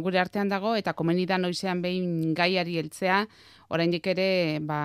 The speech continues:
jendea hiltzen ari baita, eta horixe egingo dugu guk, eh, osasun, eh, etxean. Aste honetan, hain zuzen ere, osasun sailak bidalitako covid datuei dagokienez, azken astean beste hogeita bat lagun hil dira covidak jota, ziuetan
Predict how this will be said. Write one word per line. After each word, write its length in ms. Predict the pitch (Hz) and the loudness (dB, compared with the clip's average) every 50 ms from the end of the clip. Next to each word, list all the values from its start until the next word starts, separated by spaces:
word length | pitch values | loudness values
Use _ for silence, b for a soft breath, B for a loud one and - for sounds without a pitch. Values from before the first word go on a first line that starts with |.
| 147 143 | -2 -2
jendea 380 | 143 151 147 156 160 185 185 - - | -2 0 0 2 2 0 0 -2 -2
hiltzen 520 | - 202 196 - - - 202 175 160 156 147 147 160 - _ - | -4 -6 -6 -6 -6 -2 0 0 0 0 -2 -4 -10 -12 _ -4
ari 420 | - 170 170 175 185 180 175 165 160 | -2 -2 0 0 0 0 0 0 0
baita, 460 | 170 185 185 180 - 202 196 214 240 247 B B B B B B B B | 0 0 0 2 2 4 4 4 4 0 B B B B B B B B
eta 300 | B 175 180 - 196 175 180 | B 2 4 6 6 6 6
horixe 260 | 180 208 196 - 208 | 6 4 2 0 0
egingo 280 | 180 170 180 170 170 165 | 0 0 0 0 0 0
dugu 260 | 165 156 156 165 160 156 156 156 156 151 147 | -2 -2 -2 0 2 2 2 2 0 0 -2
guk, 220 | 160 160 - - - | -4 -4 -4 -4 -2
eh, 220 | 151 160 160 156 151 | 0 0 2 2 0
osasun, 580 | 151 151 - 185 170 - - 175 160 165 160 | -2 -2 -4 -6 -6 -6 -4 0 0 2 2
eh, 200 | 151 147 147 151 - | 2 0 -2 -2 -2
etxean. 520 | - 170 - - - 165 151 143 143 147 - - - - | -4 -4 -4 -4 -4 -2 0 0 0 -2 -4 -8 -12 -4
Aste 280 | - 208 226 - - 240 | -2 -2 0 0 0 0
honetan, 360 | 233 226 220 - 220 208 208 | 0 0 0 0 0 2 2
hain 140 | 202 202 202 | 2 2 0
zuzen 340 | - 214 196 - 208 202 196 | -2 -4 -4 -2 0 0 0
ere, 220 | 190 196 190 175 - B B B B B B B B | 0 2 0 0 0 B B B B B B B B
osasun 440 | B - 190 - 214 214 - 214 208 | B 0 0 2 0 -2 0 -2 -2
sailak 320 | - 220 202 196 190 190 | 0 0 0 0 0 0
bidalitako 640 | 185 196 185 185 190 185 180 190 180 - - 180 165 | 0 0 0 0 -2 -2 -2 -4 -4 -2 0 -2 -2
covid 300 | - - 196 180 190 175 175 | 0 -2 -2 0 0 0 0
datuei 260 | 170 - 190 180 170 165 | -2 0 -2 -2 0 0
dagokienez, 680 | 165 160 165 175 - - 196 175 180 208 240 285 - - | 0 0 0 -2 -2 -2 -2 0 0 0 0 0 -2 -4
azken 320 | 170 165 - - 185 175 175 | -6 -6 -4 -4 -4 -4 -4
astean 360 | 165 - - 190 175 170 170 | -4 -4 -4 -4 -2 -2 -2
beste 320 | 185 185 - - 202 - _ - | -2 -4 -4 -4 -6 -6 _ 0
hogeita 560 | 180 175 170 175 208 226 214 _ - 202 180 | 2 2 2 2 0 -2 -4 _ -2 -2 0
bat 200 | 185 185 175 175 | 0 -2 -2 -2
lagun 360 | 170 165 170 170 175 175 170 | -2 -2 -2 0 0 -2 -2
hil 120 | 170 170 | -2 -2
dira 320 | 165 170 180 196 220 254 254 - | -4 -2 0 0 0 0 -2 -4
covidak 440 | - 175 160 170 156 170 165 156 151 | -6 -6 -6 -4 -4 -4 -4 -2 -2
jota, 400 | 165 170 160 - 190 208 226 240 B B B B B B B B B B B | -2 -2 0 2 4 4 2 2 B B B B B B B B B B B
ziuetan 680 | - - - 214 196 190 185 180 - 185 170 165 160 | -10 -4 -2 0 2 2 0 0 2 2 2 2 0